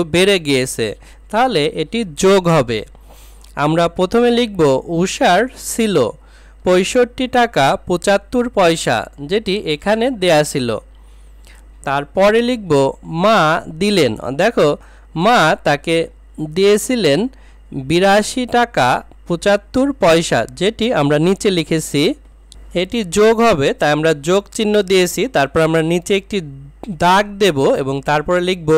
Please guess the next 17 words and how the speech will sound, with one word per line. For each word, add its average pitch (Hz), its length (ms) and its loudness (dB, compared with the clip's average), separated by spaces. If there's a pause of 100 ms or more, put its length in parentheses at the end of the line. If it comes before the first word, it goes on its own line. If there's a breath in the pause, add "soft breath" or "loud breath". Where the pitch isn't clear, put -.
(200)
উষার 220 380 0 (120)
হলো। 180 260 2 (640 soft breath)
দেখো, 165 220 0 (140)
এখানে 233 240 -2 (100)
ছিল 233 160 -2 (400)
উষার 196 420 0 (220)
কত 208 200 2 (240)
টাকা 190 240 0 (140)
হলো, 165 240 2 (160)
তাহলে 139 240 -4 (160)
উষার 220 340 0 (120)
হলো, 185 300 4 (1040 loud breath)
আমরা 139 180 -2 (140)
যোগ 214 160 2 (140)
করব 220 240 2 (440)
পাঁচ, 156 320 0 (300)
আর 127 80 -4